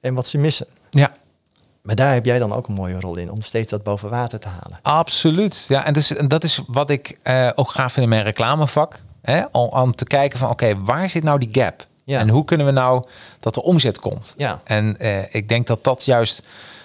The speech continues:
Speaker 2: een hele grote toegevoegde waarde gaat zijn voor de communityleden.
Speaker 1: Ja, maar community is niet alleen die leden, het heeft ook pokon nodig.
Speaker 2: Ja.
Speaker 1: En jij bent de pokon, denk ik.
Speaker 2: Absoluut. Ja, nee, eh, ik moet het, eh, eh, ik ben laatst uit de benzine. De, de,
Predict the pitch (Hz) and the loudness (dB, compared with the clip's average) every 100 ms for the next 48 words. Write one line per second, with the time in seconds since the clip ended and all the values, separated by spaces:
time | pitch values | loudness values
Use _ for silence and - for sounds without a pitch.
0 | - - 104 120 151 120 - 123 120 - | -8 0 4 4 4 2 4 0 0 -2
1 | 127 110 117 - 107 120 117 - - 110 | -2 -2 -2 0 0 0 0 -2 2 2
2 | 95 104 - 113 104 - 85 90 101 _ | 2 -2 0 2 2 -2 -4 -6 -8 _
3 | 135 104 123 131 147 190 202 180 156 _ | 0 0 0 2 4 4 2 -4 -4 _
4 | 139 139 170 143 135 127 117 135 202 247 | -2 -2 0 2 2 2 2 2 0 -4
5 | - - 131 131 139 131 - - 165 - | -10 -8 -2 0 0 -2 -4 0 0 0
6 | 101 92 80 73 - - - 123 113 131 | -4 -6 -6 -8 -12 -16 -2 0 0 -2
7 | 131 165 151 120 - 135 127 101 143 147 | 0 0 0 -2 -2 -2 -2 0 0 0
8 | 151 139 139 - - 120 139 131 127 131 | 2 2 2 0 0 0 2 2 2 0
9 | 131 139 143 123 131 127 - - 123 131 | -2 -4 0 2 4 2 -2 -2 2 4
10 | 127 127 127 123 139 - 151 135 147 147 | 2 0 -2 -2 -6 -2 0 2 0 0
11 | 135 143 143 139 117 101 101 80 - - | 0 0 0 0 0 2 0 -2 -8 -16
12 | _ _ _ 135 139 156 | _ _ _ -2 2 0